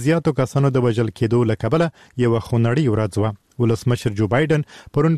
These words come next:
په واشنګټن کې خبریالانو ته وویل، «دا وحشتناکه او غوسه پاروونکې پیښه ده.» اروپایي ټولنې هم په برما کې د مظاهره چیانو په وړاندې سوی تاوتریخوالی غندلی او د نه منلو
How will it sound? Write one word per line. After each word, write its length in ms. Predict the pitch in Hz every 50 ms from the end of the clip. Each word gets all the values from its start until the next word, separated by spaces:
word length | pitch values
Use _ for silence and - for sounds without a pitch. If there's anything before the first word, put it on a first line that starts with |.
| -
په 80 | 147 139
واشنګټن 420 | 135 135 - 139 127 - 147 147 139 -
کې 200 | - 143 147 - -
خبریالانو 460 | 143 131 135 135 151 175 156 120 - -
ته 40 | 113
وویل، 320 | 107 101 107 110 107 104 - _ _ - 120 120
«دا 60 | 123 123 117
وحشتناکه 640 | 117 - - 113 107 - 120 131 143 151 - - 143 139 - _ _ -
او 80 | 165 156 143
غوسه 260 | 123 131 - - 120 - 123
پاروونکې 500 | 117 120 123 143 180 170 - - 90 -
پیښه 220 | 110 104 95 - 107 95
ده.» 60 | 110 110 - _ _ _ _ 120
اروپایي 400 | 120 117 110 - 113 110 110 -
ټولنې 280 | - 113 117 113 110 107 92
هم 120 | 113 113 104
په 60 | 113 104
برما 260 | 107 104 110 135 156
کې 180 | - - 160 156 - - - - - - -
د 100 | 175 165
مظاهره 380 | 160 147 160 143 147 143 143 135
چیانو 240 | - 151 147 143 127
په 140 | - 131 123
وړاندې 320 | 131 135 143 135 123 131 131 151 - - - - -
سوی 200 | 160 156 147 - -
تاوتریخوالی 580 | 120 107 - 127 117 107 - 120 120 113 117 113 107
غندلی 340 | 110 104 98 135 156 160 147 - - - - - -
او 120 | 147 143
د 180 | 139 131 143 151
نه 80 | 170 160 135
منلو 280 | 117 117 117 120 123